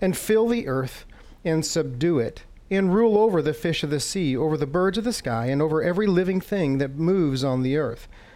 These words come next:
And then God said, "Behold, I have given you every plant yielding seed that is on the surface of the, all the earth, and every tree which has fruit yielding seed.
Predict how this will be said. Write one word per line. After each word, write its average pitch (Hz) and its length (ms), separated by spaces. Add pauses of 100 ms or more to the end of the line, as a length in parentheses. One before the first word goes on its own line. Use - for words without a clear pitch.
(540)
And 123 80
then 147 140
God 139 200
said, 135 240
"Behold, 180 440 (100)
I 147 340
have 143 440
given 165 360 (220)
you 160 320
every 170 380
plant 165 500
yielding 170 540
seed 131 580 (280)
that 151 140
is 143 300
on 165 180
the 143 80
surface - 540
of 143 140
the, 143 180 (320)
all 151 180
the 139 200
earth, 147 260
and 143 160
every 170 240
tree 143 500
which 143 260
has 139 180
fruit - 440
yielding 147 520
seed. 95 480